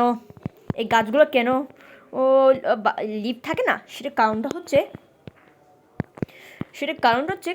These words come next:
গাছের মধ্যে লিফ থাকে না। এটার কারণ হচ্ছে, ও, কোনো একটা হয়তো আশেপাশে একটা লাভা পুল থাকে, সেই লাভা পুলগুলোর জন্য গাছের পাতা সব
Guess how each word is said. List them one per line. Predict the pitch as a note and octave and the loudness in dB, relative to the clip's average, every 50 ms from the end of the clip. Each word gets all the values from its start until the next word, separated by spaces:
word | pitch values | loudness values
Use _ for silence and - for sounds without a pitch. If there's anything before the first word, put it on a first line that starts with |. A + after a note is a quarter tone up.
| - A#3 | -2 0
গাছের | A3+ G#3 - C4 C4 | 0 0 0 -4 -6
মধ্যে | C4+ C#4 D#4 | -4 -2 -2
লিফ | C4+ A#3 A3 A3+ C#4 C#4+ - | -2 -2 -4 -6 -6 -8 -8
থাকে | D4+ D#4+ D#4+ E4+ | -12 -10 -8 -6
না। | E4 | -6
এটার | D#4 D#4+ D#4 - - | -6 -8 -8 -4 0
কারণ | A#3 G#3+ A3 B3+ C#4 D#4 | 0 0 0 0 -4 -6
হচ্ছে, | D#4+ - - E4+ B4 - - - - - - - - | -8 -6 -4 -6 -6 -6 -10 -20 -20 -20 -20 -14 -4
ও, | - - C4+ C#4 C#4 C#4 C4+ C#4 C#4 C4+ A3+ - - - - - | 2 4 6 8 8 8 8 8 8 6 4 2 -4 -16 -8 -4
কোনো | F#4 G4 A#4 | -2 -2 0
একটা | B4+ - B4 A#4 A4 A4+ | 0 2 6 6 6 6
হয়তো | F#4 C#4 E4 - - - G4+ G4 | 6 4 2 2 2 4 4 4
আশেপাশে | - - B3 C4 - G4+ A4 A#4 A4 A4 | 4 2 0 -4 -2 -2 -2 -2 -2 -4
একটা | A4+ - G#4+ D#4+ | -4 -2 -2 -2
লাভা | C4 A3+ A3+ G#3 A3+ B3+ F4 F#4+ A4 A4 A4 - | -2 -2 0 0 2 2 4 4 2 0 0 2
পুল | F4 E4 C4+ | 2 2 2
থাকে, | B3 C#4 C4 - F#4+ A4+ - - | 0 -4 -6 -6 -6 -8 -8 -10
সেই | - - F#4 C#4+ A#3 | -4 -2 -2 0 2
লাভা | G#3 G#3+ - D4 F#4+ | 2 2 4 4 0
পুলগুলোর | F#4+ - G#4 G#4 G4+ G#4 G#4 - - - - - C4+ D#4 D#4+ D#4+ C#4 | 0 4 4 6 6 6 4 -2 -12 -12 -10 -6 -2 2 2 2 4
জন্য | B3 D4 D4+ F#4 - - - - A3+ G#3+ | 4 2 0 0 -2 -4 -14 -12 0 0
গাছের | A#3 A#3 A#3+ D#4 D#4+ | 0 2 2 -2 -2
পাতা | E4 C4 A#3+ - C#4 | 0 0 -2 -2 -2
সব | C#4 - D#4 D4+ | -4 2 2 2